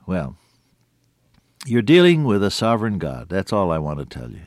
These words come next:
You're dealing with a sovereign God. Your best prayer is to make your requests known unto God in everything by prayer and supplication with thanksgiving. Let your requests be made known unto God.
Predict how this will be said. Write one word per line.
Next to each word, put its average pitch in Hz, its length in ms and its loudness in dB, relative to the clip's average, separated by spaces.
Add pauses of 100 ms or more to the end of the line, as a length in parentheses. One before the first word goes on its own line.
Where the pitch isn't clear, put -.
(100)
You're 113 220 0
dealing 156 320 2
with 127 120 -2
a 117 80 -2
sovereign 110 460 -2
God. 80 240 -4
Your 151 140 2
best 139 360 -2
prayer 95 360 -2 (500)
is 110 160 0
to 117 100 -4
make 143 300 0
your 156 100 4
requests 160 480 2
known 160 300 2
unto 170 180 0
God 90 380 0
in 95 300 -4
everything 127 640 2
by 120 200 2
prayer 98 360 0
and 101 120 -4
supplication 107 680 -4
with 104 180 -2
thanksgiving. 110 600 -4 (360)
Let 127 240 2
your 127 100 2
requests 147 540 0
be 131 100 0
made 123 240 2
known 131 180 0
unto 151 200 -2
God. 113 320 0